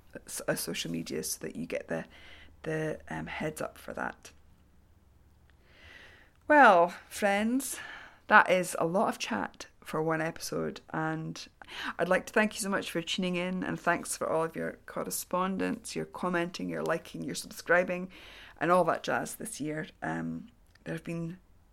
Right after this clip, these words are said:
so many downs and ups this year. I can't even talk about the dastardly lows over at Ravelry again, um, and the impact that that's had, or, you know, never mind the impact of covid. I won't be reviewing this year,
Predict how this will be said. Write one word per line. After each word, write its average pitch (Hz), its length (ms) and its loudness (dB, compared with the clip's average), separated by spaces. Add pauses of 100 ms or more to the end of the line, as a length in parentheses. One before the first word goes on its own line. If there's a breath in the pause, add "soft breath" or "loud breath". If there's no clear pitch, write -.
(440 soft breath)
so - 300 4
many 175 180 4
downs 160 560 0
and 190 280 0
ups - 240 -2
this - 280 -10
year. 160 240 0
I - 60 -2
can't - 300 -8
even 170 180 -6
talk - 300 -2
about 143 360 0
the 165 80 -6
dastardly 156 640 0
lows 160 640 -2
over 160 240 -2
at - 80 -6
Ravelry 160 480 0
again, 156 440 -4 (500 loud breath)
um, 160 280 0
and 160 160 -2
the 160 60 -2
impact 147 400 -6
that - 60 -14
that's 151 220 -2
had, 156 440 -4
or, 110 300 -4 (240)
you 165 100 -4
know, 160 80 -6
never 185 220 4
mind 175 180 8
the 139 40 0
impact - 340 -2
of - 100 -14
covid. 160 460 0 (100)
I 160 80 2
won't 190 380 -2
be 165 100 -4
reviewing 160 480 -4
this 165 220 -6
year, 156 360 -2